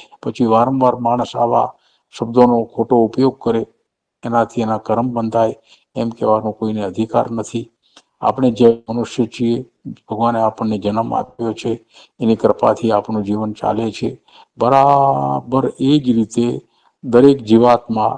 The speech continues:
અને દરેક મનુષ્યનું જીવન પરમાત્માની કૃપાને આધીન છે. એ આપણે કશું કરી શકતા નથી અને ન કરી શકતા એ આપણને યાદ રહે એટલા માટે કંઈક આપણાથી અવળું સવળું થઈ જાય, વાણી ખરાબ વપરાઈ જાય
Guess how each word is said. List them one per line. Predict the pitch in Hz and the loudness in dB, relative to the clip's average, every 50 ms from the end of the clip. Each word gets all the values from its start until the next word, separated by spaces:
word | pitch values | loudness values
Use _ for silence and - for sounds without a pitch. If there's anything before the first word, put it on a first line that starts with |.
| - - | -8 -10
અને | - 117 120 113 | -6 -4 -4 -2
દરેક | 110 107 113 127 139 139 139 131 | 0 2 2 2 2 0 0 -2
મનુષ્યનું | 120 117 117 113 113 - - - 107 107 107 104 | -2 0 0 0 -2 -4 -6 -6 -4 -2 -2 -4
જીવન | 98 101 104 110 117 120 117 | -4 -6 -6 -4 -4 -6 -6
પરમાત્માની | - - 107 104 110 117 113 110 - - - 110 107 113 | -4 -4 -4 -2 -2 -2 -2 -2 -4 -4 -6 -6 -4 -6
કૃપાને | 107 _ - 107 - - 117 113 110 113 110 | -6 _ -8 -6 -4 -2 -2 -2 0 -2 -4
આધીન | 107 104 104 104 - 110 110 107 107 | -6 -6 -8 -8 -4 -4 -2 -2 -4
છે. | 104 - - 120 104 - - _ _ _ _ _ _ _ _ _ _ - | -6 -6 -6 -6 -8 -8 -10 _ _ _ _ _ _ _ _ _ _ 0
એ | 131 | 0
આપણે | 117 120 - 123 127 120 | 2 2 2 0 -2 -2
કશું | - - 120 - - - 143 127 | -2 -4 -6 -6 -6 -6 -6 0
કરી | - 120 117 117 | 2 2 2 2
શકતા | - - 117 - _ - 117 117 | 0 -4 -8 -8 _ -4 -4 -4
નથી | 113 110 - - - 107 95 - _ _ _ _ _ _ _ _ _ - | -4 -6 -8 -12 -12 -14 -14 -14 _ _ _ _ _ _ _ _ _ -6
અને | 160 135 131 | -2 2 2
ન | 120 117 117 117 117 - _ | 4 2 2 0 -4 -10 _
કરી | - 151 143 139 | 4 6 6 6
શકતા | 127 - 147 127 - _ - 131 135 - - - _ _ _ _ _ _ _ _ _ - | 4 2 -4 -6 -2 _ 6 6 6 6 2 -6 _ _ _ _ _ _ _ _ _ 0
એ | 151 139 | 2 4
આપણને | 139 127 120 - 127 127 127 | 4 4 2 2 2 2 2
યાદ | 113 113 110 110 120 120 127 | 2 4 4 4 4 4 2
રહે | 127 131 | 2 2
એટલા | 131 131 - 127 117 139 139 131 | 2 0 -4 -4 0 2 2 2
માટે | 123 123 117 113 113 - 131 135 147 - _ _ _ _ - | 2 2 0 -2 -2 -2 -2 -2 -4 -6 _ _ _ _ 0
કંઈક | 135 151 156 156 - - - - _ - | 2 2 2 0 -4 -8 -12 -14 _ -2
આપણાથી | - 123 - 151 147 135 - - 139 | -2 0 4 6 6 6 4 2 -2
અવળું | - 127 131 147 156 147 131 | -2 2 4 6 6 6 4
સવળું | - 135 131 139 143 135 - | 2 0 2 4 4 4 4
થઈ | - - 131 143 | 2 0 0 2
જાય, | 131 143 120 - - _ _ _ _ _ _ _ _ _ _ - | 2 2 2 2 0 _ _ _ _ _ _ _ _ _ _ 0
વાણી | 113 113 127 131 131 - | 2 4 4 2 0 -4
ખરાબ | - - - 131 131 127 - 120 | -8 -4 0 0 0 0 0 -2
વપરાઈ | 113 - 143 143 135 139 | 0 2 4 4 4 6
જાય | 123 127 120 117 127 | 6 6 4 4 2